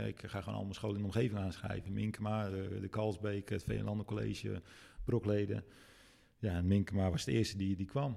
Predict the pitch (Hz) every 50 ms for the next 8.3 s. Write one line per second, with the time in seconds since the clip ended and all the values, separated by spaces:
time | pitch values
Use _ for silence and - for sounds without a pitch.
0 | 90 - - 95 87 - - - 104 - - - 95 98 107 110 - 107 101 -
1 | - 110 98 - 135 127 110 117 98 - - - 92 92 95 95 90 107 123 135
2 | - - - - - _ _ _ _ _ _ _ - 107 101 98 98 95 98 104
3 | 110 104 104 104 104 104 101 98 101 101 101 101 98 98 98 95 98 98 98 98
4 | 98 98 95 101 107 - 107 101 107 107 98 - 101 - - 113 110 - 110 104
5 | 104 104 104 101 107 120 131 - - 104 87 98 95 98 98 - 123 131 143 123
6 | 101 - - 98 95 - 104 95 - 110 - - 120 127 139 127 156 151 143 143
7 | 139 139 127 110 101 98 95 98 104 101 - - 110 110 107 107 120 143 139 -
8 | - 151 135 113 107